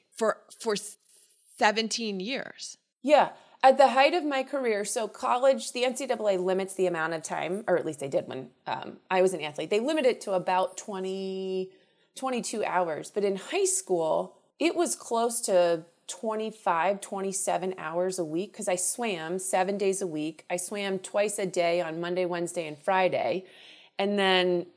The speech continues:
Speaker 2: so yeah, I mean, I had a part-time job, basically.
Speaker 1: Yeah, well, almost a full-time job. And that you were really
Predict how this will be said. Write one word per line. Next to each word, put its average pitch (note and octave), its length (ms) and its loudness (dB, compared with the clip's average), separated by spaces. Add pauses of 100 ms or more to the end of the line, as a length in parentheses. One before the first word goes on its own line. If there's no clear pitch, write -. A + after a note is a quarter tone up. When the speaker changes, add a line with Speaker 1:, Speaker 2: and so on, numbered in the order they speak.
(160)
Speaker 2:
so G#3 280 4
yeah, G#3 460 0
I G3 100 0
mean, G#3 220 0
I B3 200 2
had F4 160 6
a C4+ 60 2
part-time G#3 580 -6
job, D3+ 240 -6 (220)
basically. G3 360 0
Speaker 1:
Yeah, A#3+ 320 2
well, A#3+ 100 4
almost B3+ 320 4
a G#3+ 60 0
full-time A3 520 4
job. A#2 360 -2 (140)
And B3+ 180 4 (440)
that B3+ 380 4
you C#4 140 2
were A#3 180 2
really C4 540 0